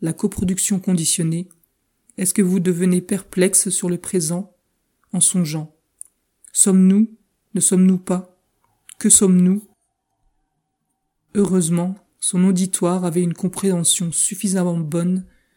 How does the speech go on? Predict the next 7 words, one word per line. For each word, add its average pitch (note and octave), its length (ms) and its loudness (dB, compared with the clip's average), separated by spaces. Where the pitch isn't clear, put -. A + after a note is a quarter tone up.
pour D#3 180 -6
répondre F3+ 420 -2
négativement E3 1000 -2
aux E3 100 -8
questions - 380 -2
du E3+ 100 0
Bouddha. C#3+ 400 -6